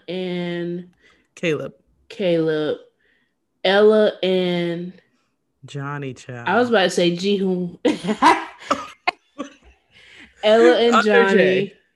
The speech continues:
Speaker 2: The other Asian
Speaker 1: uh,
Speaker 2: Jay.
Speaker 1: Gino
Speaker 2: Ella and
Speaker 1: and
Speaker 2: Johnny.
Speaker 1: Jasmine. I,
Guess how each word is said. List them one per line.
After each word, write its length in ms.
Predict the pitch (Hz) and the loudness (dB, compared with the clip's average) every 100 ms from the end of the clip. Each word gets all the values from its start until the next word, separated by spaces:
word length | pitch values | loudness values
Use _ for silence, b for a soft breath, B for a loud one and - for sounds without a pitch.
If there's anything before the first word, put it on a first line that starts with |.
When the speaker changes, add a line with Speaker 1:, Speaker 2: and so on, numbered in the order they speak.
| - | -4
Speaker 2:
The 160 | 202 | 0
other 200 | 190 208 | 0 0
Asian 420 | 196 165 170 170 147 | -2 -2 -2 -2 -4
Speaker 1:
uh, 40 | |
Speaker 2:
Jay. 240 | 156 135 | -6 -4
Speaker 1:
Gino 300 | 190 202 214 | -2 0 0
Speaker 2:
Ella 180 | 202 170 | 0 0
and 100 | 170 | 0
Speaker 1:
and 120 | 175 | -4
Speaker 2:
Johnny. 140 | 175 165 | -6 -6
Speaker 1:
Jasmine. 760 | 160 147 160 - 117 92 127 - _ _ _ - | -6 -6 -10 -14 -16 -16 -18 -20 _ _ _ -14
I, 180 | 185 | -14